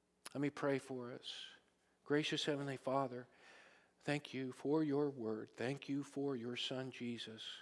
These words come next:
Not one of us, not one of us,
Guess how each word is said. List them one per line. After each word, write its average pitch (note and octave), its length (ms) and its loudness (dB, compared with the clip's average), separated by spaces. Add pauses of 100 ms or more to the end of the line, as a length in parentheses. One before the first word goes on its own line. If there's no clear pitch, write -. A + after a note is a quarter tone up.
(540)
Not E3 260 4
one D#3 280 4
of C3+ 120 4
us, - 440 -6
not F#3+ 280 0
one F3 300 2
of C#3 160 -4
us, B2 160 -4